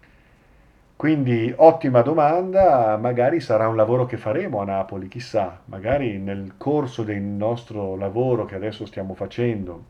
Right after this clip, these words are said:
di indagine della struttura dell'anima, la meditazione come strumento di autocoscienza, miti, stereotipi e archetipi della nostra costituzione interiore, sicuramente potremmo anche non solo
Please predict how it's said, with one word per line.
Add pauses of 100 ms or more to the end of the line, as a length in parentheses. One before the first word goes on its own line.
(720)
di
indagine
della
struttura
dell'anima, (840)
la
meditazione
come
strumento
di
autocoscienza, (440)
miti,
stereotipi
e
archetipi
della
nostra
costituzione
interiore,
sicuramente
potremmo
anche (540)
non
solo